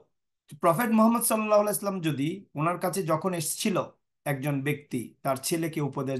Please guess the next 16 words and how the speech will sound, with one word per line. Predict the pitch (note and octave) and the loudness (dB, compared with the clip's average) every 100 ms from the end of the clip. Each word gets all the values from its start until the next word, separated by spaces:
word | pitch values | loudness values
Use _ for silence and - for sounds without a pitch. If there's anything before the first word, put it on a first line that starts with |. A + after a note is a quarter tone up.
| A#2+ | -4
দেওয়ার | C3 A#2 | -4 -4
জন্য, | B2 A#2 A2 _ _ _ _ | -6 -6 -10 _ _ _ _
যে | B2+ B2+ | -10 -4
সে | D#3+ D3 | -2 0
মিষ্টি | C#3+ - D3 D3+ | 0 -2 -4 2
খাওয়ার | D#3 D#3 C3+ | 4 4 2
জন্য | D#3+ D#3+ D3+ | -4 -2 -2
বিরক্ত | C#3+ C#3+ - C3+ | -2 -4 -6 -4
করে | C3+ - _ _ _ _ - | -4 -4 _ _ _ _ -6
বা | B2+ B2+ | -2 0
মিষ্টি | D3 D3 D3+ | 0 -2 -2
জাতীয় | D3 D3 D3 | -2 -2 -4
দ্রব্য | C#3 C3+ D3+ | -4 -4 -4
খাওয়ার | D#3 D#3+ D3+ | 0 0 0
জন্য | D#3+ D#3 | -4 -2
বিরক্ত | D3 C#3 - | -4 -4 -6